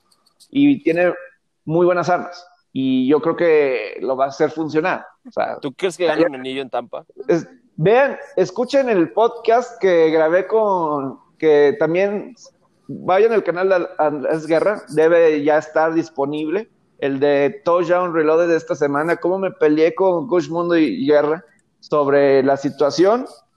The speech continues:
Speaker 1: de Tom Brady, de que yo creo que con Tom Brady Tampa Bay va a calificar a postemporada. Y me decía, "No, pues es que a lo mejor por la defensiva". Pues, o sea, pues el año pasado terminaron con marca de siete y nueve y sí la defensiva mejoró de la temporada pasada.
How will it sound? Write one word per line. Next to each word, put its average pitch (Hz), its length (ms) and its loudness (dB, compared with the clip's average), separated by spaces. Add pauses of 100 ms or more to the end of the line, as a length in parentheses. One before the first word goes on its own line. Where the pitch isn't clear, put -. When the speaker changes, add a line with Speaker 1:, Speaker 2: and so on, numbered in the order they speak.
(180)
Speaker 1:
de 139 160 -2
Tom 180 220 -2
Brady, 170 400 0 (580)
de 143 180 -2
que 151 460 4
yo 180 120 0
creo 196 160 -2 (200)
que 170 120 -4
con 165 200 -2
Tom 202 140 0
Brady 208 520 0
Tampa 185 260 0
Bay 190 220 2
va 180 120 0
a 185 80 -8
calificar 180 420 -2
a 185 80 0
postemporada. 156 720 -4 (460)
Y 156 100 -4
me 165 120 0
decía, 170 200 0
"No, 220 160 0
pues 226 160 -4
es 208 80 -8
que 240 120 2
a 240 40 4
lo 208 180 2
mejor 196 200 -6
por 220 160 -2
la 196 100 2
defensiva". 175 580 -6 (640)
Pues, - 300 -20 (200)
o - 40 -20
sea, 127 120 -2
pues 127 120 -8
el 170 100 2
año 208 200 0
pasado 190 460 0 (460)
terminaron 175 360 -2
con 196 120 -2
marca 196 220 -2
de 190 60 2
siete 190 220 0
y - 20 4
nueve 196 180 2
y 196 40 2
sí 208 160 -4
la 214 100 2
defensiva 190 460 0
mejoró 175 420 2
de 190 80 4
la 180 140 2
temporada 160 420 0
pasada. 143 500 -2